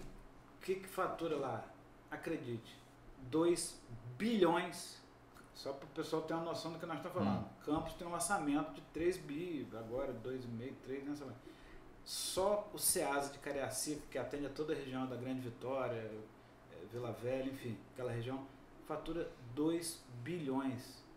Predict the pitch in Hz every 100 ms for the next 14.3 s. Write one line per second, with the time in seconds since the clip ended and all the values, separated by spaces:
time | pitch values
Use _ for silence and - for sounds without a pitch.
0 | - - 131 147 147 156 156 - 165 160
1 | - 165 151 147 156 143 120 135 143 -
2 | 139 135 120 113 110 - - - - 160
3 | 160 - 160 151 160 - 175 175 190 180
4 | 143 147 170 185 180 - 151 151 151 -
5 | 131 147 151 - - - 156 196 208 -
6 | 156 143 - - - 131 - 135 123 131
7 | 131 113 107 98 101 143 147 151 - 175
8 | 202 202 - - 160 160 - 165 175 -
9 | 196 170 160 160 175 170 170 - 180 175
10 | 180 175 - 180 160 175 - - - -
11 | - - - 156 170 160 117 117 - -
12 | - - 165 180 - - 160 165 139 147
13 | 147 147 - 139 113 123 - - 135 117
14 | - 131